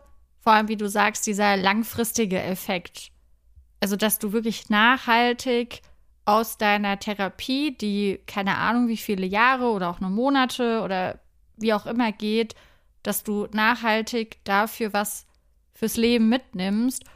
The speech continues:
Und du kannst zum Beispiel zehn Jahre Medikamente nehmen, wenn du sie absetzt, ist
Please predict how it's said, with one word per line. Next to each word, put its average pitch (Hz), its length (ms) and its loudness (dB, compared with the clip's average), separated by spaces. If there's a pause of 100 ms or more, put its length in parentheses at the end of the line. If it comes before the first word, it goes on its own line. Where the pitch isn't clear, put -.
(280)
Und 214 340 0 (120)
du 202 100 -4
kannst 214 280 0
zum 220 80 -4
Beispiel 208 220 -4
zehn 226 200 0
Jahre 220 260 4
Medikamente 208 720 0
nehmen, 196 260 0
wenn 190 120 0
du 202 80 0
sie 196 160 0
absetzt, - 720 0 (240)
ist - 440 -4